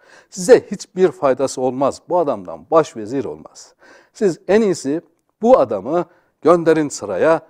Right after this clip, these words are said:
kasaplar başı olsun." der. Ve ikinci vezirine döner. "Bu adam hani kunduracıya ateşe atalım, fırına atalım, yakalım demişti ya." <laughs> Bu adamın da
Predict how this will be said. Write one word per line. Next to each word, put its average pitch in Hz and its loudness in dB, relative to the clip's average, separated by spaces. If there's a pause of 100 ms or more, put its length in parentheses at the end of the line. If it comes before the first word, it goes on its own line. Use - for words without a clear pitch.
(340)
kasaplar 117 -4
başı 73 -10
olsun." - -14
der. - -20 (1600)
Ve 139 2 (600)
ikinci 139 0
vezirine 90 -8 (120)
döner. 113 -4 (1160)
"Bu 254 4
adam 160 2 (140)
hani 175 0 (1040)
kunduracıya 175 2 (260)
ateşe 165 0
atalım, 143 2
fırına 160 -2
atalım, 147 0
yakalım 147 -2
demişti 139 -6
ya." 185 -4 (960)
<laughs> - -20 (460)
Bu 196 4
adamın 151 0
da 98 -6